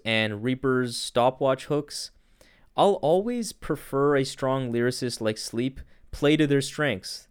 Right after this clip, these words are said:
and just forego the hooks entirely and let the instrumental breathe, or just make the track all verses, period. With that being said, the thematic cohesion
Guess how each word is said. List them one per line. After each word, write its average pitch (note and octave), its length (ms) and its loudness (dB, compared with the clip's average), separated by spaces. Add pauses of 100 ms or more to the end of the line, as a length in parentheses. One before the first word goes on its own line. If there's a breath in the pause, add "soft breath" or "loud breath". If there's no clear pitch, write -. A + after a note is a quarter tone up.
(240)
and B2+ 200 0
just C#3 300 2
forego D3 460 2
the C3+ 140 2
hooks C3 260 0
entirely A#2+ 640 0 (240 soft breath)
and A2+ 160 -4
let A#2 180 2
the A2+ 240 0
instrumental A2 480 -4
breathe, B2+ 380 -2 (320 soft breath)
or D#3+ 180 6
just E3 220 2
make B2+ 320 0
the C#3+ 80 -2
track A#2+ 460 4 (100)
all A#2 240 4
verses, G#2+ 500 -4
period. F#2+ 560 -6 (1160 soft breath)
With E3 80 -6
that F#3 140 6
being F#3 140 0
said, D#3+ 400 4
the C3 420 0
thematic E3 500 2
cohesion D3+ 840 -2